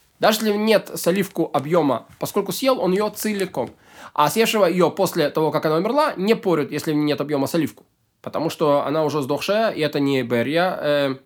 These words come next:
м, даже если в ней нет мяса с оливку, но она сама с объёмом в оливку, съевшего целиком подлежит наказанию за поедание падали. Окей?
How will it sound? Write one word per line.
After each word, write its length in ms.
м, 320
даже 260
если 200
в 20
ней 160
нет 240
мяса 220
с 60
оливку, 460
но 80
она 100
сама 220
с 80
объёмом 280
в 100
оливку, 340
съевшего 400
целиком 360
подлежит 280
наказанию 340
за 100
поедание 380
падали. 400
Окей? 420